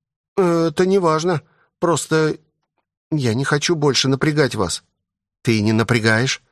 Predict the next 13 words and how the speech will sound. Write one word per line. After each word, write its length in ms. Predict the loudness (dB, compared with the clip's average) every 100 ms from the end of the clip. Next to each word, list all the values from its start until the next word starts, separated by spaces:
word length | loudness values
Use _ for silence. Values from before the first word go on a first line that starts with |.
| _
С 60 | -6
чего 260 | 0 0 0
ты 100 | -2
вообще 280 | -2 -2
взял?" 340 | -2 0 -2 -4 -14 _ _ _ _ _ _ _ _
"Мы 140 | -2 -2
с 100 | 0
вами 300 | 0 2 2
из 100 | 0
разных 400 | 0 0 -4 -2
миров, 320 | 0 0 0
госпожа 460 | -4 -2 0 0 -2
Кисуня. 560 | -4 -2 -2 -2 -4